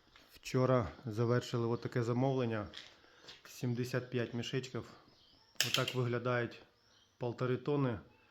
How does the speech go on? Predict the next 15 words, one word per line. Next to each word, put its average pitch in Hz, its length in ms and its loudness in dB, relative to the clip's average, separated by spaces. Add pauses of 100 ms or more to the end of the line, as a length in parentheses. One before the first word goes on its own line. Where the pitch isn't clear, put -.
(600)
Завтра 123 440 -2
з 113 60 -4
Новомосковська 117 640 -4
приїдуть, 113 340 -4
заберуть. 104 520 -6 (120)
Це 123 200 -2
продуктивна 113 640 -4
курка. 139 480 0 (880)
А, 117 400 -2
Ломен 123 320 2
Сенді 135 500 2 (300)
у 123 120 -4
людини, 120 480 -2 (160)
у 117 60 -8
Олександра, 113 720 -4